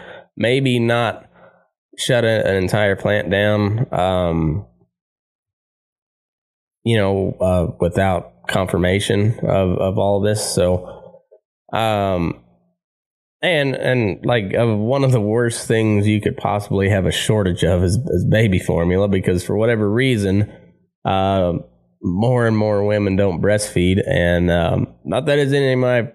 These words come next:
fucking place to say what, what you're supposed to do with your own damn tits. Um, but maybe I'll identify as a woman, and, um, and I'll say that I'll breastfeed my children, which, uh, that'd be really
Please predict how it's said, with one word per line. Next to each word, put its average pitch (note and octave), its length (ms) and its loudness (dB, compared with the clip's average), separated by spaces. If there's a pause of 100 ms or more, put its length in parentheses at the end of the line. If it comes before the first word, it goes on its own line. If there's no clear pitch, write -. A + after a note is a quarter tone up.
(120)
fucking A2+ 280 -2
place G2+ 260 0
to - 100 -8
say G2+ 260 0
what, G2+ 260 0
what G2 200 -2
you're F#2+ 80 0
supposed - 360 -2
to - 40 -4
do F#2+ 240 2
with F#2 140 0
your F#2 180 0
own F2+ 160 0
damn F2+ 240 0
tits. F2+ 420 -2 (580)
Um, F2+ 540 -2
but G#2+ 120 -2
maybe B2 340 0
I'll A2+ 200 0
identify F#2+ 580 0
as F2+ 120 0
a F2 60 0
woman, F2+ 480 0
and, F2 240 0
um, D#2+ 480 0 (960)
and G#2 180 0
I'll F#2 120 0
say F#2 200 0
that F#2 120 2
I'll F2 100 0
breastfeed F2+ 520 -2
my E2+ 200 2
children, E2 500 0
which, E2+ 260 -2 (100)
uh, A2 140 -2 (120)
that'd G#2 180 2
be E2+ 140 2
really D2+ 360 0